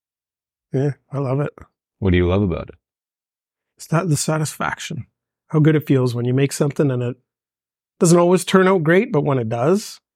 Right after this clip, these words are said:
Speaker 1: that's a good feeling.
Speaker 2: Yeah.
Speaker 1: Yeah, I like it.
Speaker 2: Speaking of making a lot of money, how do you feel about the pipe trades?
Speaker 1: Oh, man.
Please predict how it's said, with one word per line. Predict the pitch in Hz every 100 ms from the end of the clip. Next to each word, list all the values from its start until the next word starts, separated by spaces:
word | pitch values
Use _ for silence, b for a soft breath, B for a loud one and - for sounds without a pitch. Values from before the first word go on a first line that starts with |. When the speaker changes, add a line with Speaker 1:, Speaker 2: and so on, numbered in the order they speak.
| _
Speaker 1:
that's | 135 -
a | 147
good | 143 147
feeling. | 165 202 120 - -
Speaker 2:
Yeah. | 76 76 _ -
Speaker 1:
Yeah, | 151 -
I | 127
like | 131 143
it. | 147 _ _ _ _ _
Speaker 2:
Speaking | - 117 107
of |
making | 95 98 98
a | 92
lot | 90
of | 85
money, | 82 92 80 76
how | 82
do | 85
you | 82
feel | - 101
about | 85 85
the | 82
pipe | 73 90
trades? | - 80 73 - _ -
Speaker 1:
Oh, | 120 107
man. | 98 104 113 113 107 98